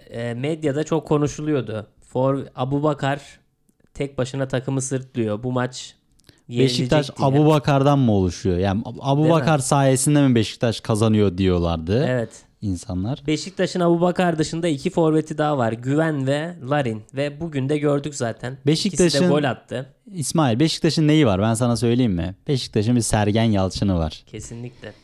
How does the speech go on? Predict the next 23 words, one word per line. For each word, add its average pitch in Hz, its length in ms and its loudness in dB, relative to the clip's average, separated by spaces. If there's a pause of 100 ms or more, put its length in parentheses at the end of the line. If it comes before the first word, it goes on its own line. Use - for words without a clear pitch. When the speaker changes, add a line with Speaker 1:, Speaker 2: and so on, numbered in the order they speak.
(120)
Speaker 2:
Yani 110 240 2
şu 185 140 2
anda 160 280 4
Beşiktaş, 147 560 2
Abubakar, 143 880 0 (200)
e, 98 680 2
işte 113 360 -4 (100)
kaleci, 180 540 2
Beşiktaş'ın 190 320 2
kalecisi 160 480 0
yok 104 240 0
bu 95 140 0
arada. 87 280 0
Yani 117 360 0 (320)
kaleci 156 600 2 (1300)
Ersin, 170 760 0 (300)
Ersin'i 147 380 2 (180)
beğeniyor 156 300 6
musun 110 240 2
bilmiyorum 123 380 4
ama 131 320 2 (800)
yani 117 320 0
Speaker 1:
Yani. 110 100 -6